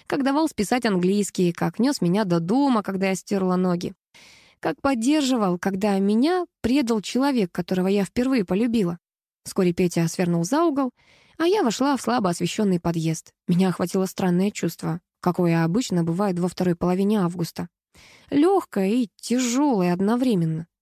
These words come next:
Когда лето подходит к концу, но в памяти остаются яркие теплые моменты. Впереди-то целая жизнь.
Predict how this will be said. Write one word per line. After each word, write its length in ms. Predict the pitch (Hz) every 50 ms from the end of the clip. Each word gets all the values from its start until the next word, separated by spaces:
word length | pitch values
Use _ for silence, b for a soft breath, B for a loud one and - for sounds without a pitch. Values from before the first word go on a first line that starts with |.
| _ _ _ _ b b b b b b
Когда 280 | - 196 190 190 233 247
лето 480 | 262 254 202 - - 170 160 156 160 -
подходит 440 | - 175 - - 202 190 196 185 -
к 60 | -
концу, 520 | - 226 233 240 - - 349 370 392 381 b b b b b b
но 180 | - 185 196 196
в 100 | 190 -
памяти 400 | _ 330 349 359 311 214 - 180
остаются 600 | 175 170 - 214 240 262 320 311 - - - 233
яркие 540 | 208 196 190 220 294 339 339 - - 262 233
теплые 360 | - 277 262 - 254 254 254
моменты. 600 | 247 269 285 277 240 180 165 165 - - 156 - - _ _ _ _ _ _ _ _ _ _ _
Впереди-то 560 | _ 226 220 262 240 233 220 175 - 165 180 - _ _ _ _
целая 400 | - - 240 240 220 202 185 180
жизнь. 360 | 175 180 208 247 262 247 202